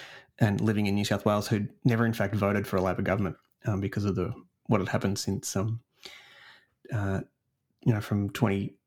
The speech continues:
ten, really, after the twenty ten election, string of losses in New South Wales, string of losses nationally. Um, there's a lot of very happy people who've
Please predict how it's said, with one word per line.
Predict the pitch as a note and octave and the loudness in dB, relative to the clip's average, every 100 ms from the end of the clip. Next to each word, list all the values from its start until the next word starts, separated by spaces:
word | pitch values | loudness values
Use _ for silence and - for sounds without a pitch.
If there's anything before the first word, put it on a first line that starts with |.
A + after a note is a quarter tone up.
| - | 0
ten, | A#2 A2+ | 4 4
really, | G#2+ A2 A2+ A2+ | 4 2 2 2
after | A2+ - | 0 2
the | G#2+ | 0
twenty | - G#2 | 2 0
ten | - G2 | 2 0
election, | G2+ - A2 G2 F#2+ - _ - | 0 0 0 0 -2 -8 _ 0
string | - G#2 | 4 4
of | G2 | 2
losses | F#2+ - | 0 0
in | G2+ | 0
New | G2+ | 0
South | G2+ | 0
Wales, | G#2 F#2 F2+ - | 0 0 0 -4
string | - - G2+ | -2 0 2
of | |
losses | F#2 - G3+ | 0 -2 -2
nationally. | G3 - - F#3 - - - | -2 -2 -2 -2 -2 -8 -6
Um, | G2+ F2+ - - _ _ | -4 -4 -8 -16 _ _
there's | - | 0
a | |
lot | G#2+ G#2+ | 2 2
of | G#2 | 2
very | G#2 G2 | 2 2
happy | G2+ G2+ | 0 0
people | G#2 G2+ F2+ - - | 0 -2 -4 -6 -2
who've | G2 F#2+ | -2 -2